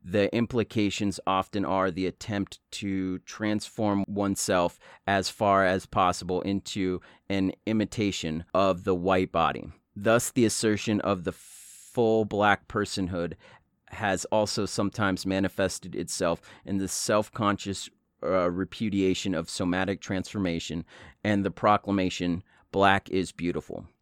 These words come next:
For mainstream political philosophy, this is merely a fashion statement. For a theory informed by the racial contract, it is part of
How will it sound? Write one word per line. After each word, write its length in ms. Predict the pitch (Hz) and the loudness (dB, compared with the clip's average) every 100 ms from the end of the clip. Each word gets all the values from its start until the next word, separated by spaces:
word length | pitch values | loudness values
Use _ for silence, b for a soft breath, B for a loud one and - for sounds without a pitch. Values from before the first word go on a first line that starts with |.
| _ _ b b b b | _ _ b b b b
For 300 | - 110 101 | -4 2 4
mainstream 540 | 107 123 123 135 123 | 6 4 4 2 2
political 420 | 120 117 113 117 | 4 0 2 -2
philosophy, 640 | 101 107 101 98 - 107 98 | -2 0 2 0 -2 -4 -2
this 300 | 104 101 95 | -2 -2 -4
is 100 | 98 | -2
merely 460 | 95 104 107 101 | 2 2 2 2
a 100 | 85 | 0
fashion 640 | 90 - 107 101 98 98 78 | -2 -2 0 0 0 -4 -4
statement. 500 | - 69 - - - _ _ | -4 -8 -8 -14 -18 _ _
For 280 | - 107 | -2 2
a 60 | 95 | 2
theory 420 | - 120 110 110 | 2 0 2 2
informed 540 | 101 92 - 101 101 85 | 0 -2 -2 0 0 2
by 140 | 90 | 2
the 120 | 90 | 2
racial 360 | 90 107 - 104 | 0 0 -2 -4
contract, 580 | 120 107 104 107 98 - | 0 0 0 0 -2 -4
it 140 | 95 | -8
is 280 | 85 95 87 | -2 -2 -4
part 420 | - - 113 107 - | -10 -2 2 2 2
of 520 | 95 95 95 95 90 | 2 2 2 0 -6